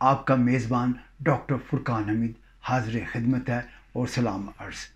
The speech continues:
करता है। ख्वातीन व हज़रात, ये सदी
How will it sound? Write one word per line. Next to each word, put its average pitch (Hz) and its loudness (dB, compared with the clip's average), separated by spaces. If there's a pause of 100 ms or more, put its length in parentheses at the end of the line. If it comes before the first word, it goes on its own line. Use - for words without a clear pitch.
(200)
करता 127 -2
है। - -6 (580)
ख्वातीन 165 2
व 165 8
हज़रात, 139 2 (560)
ये 156 6
सदी 127 0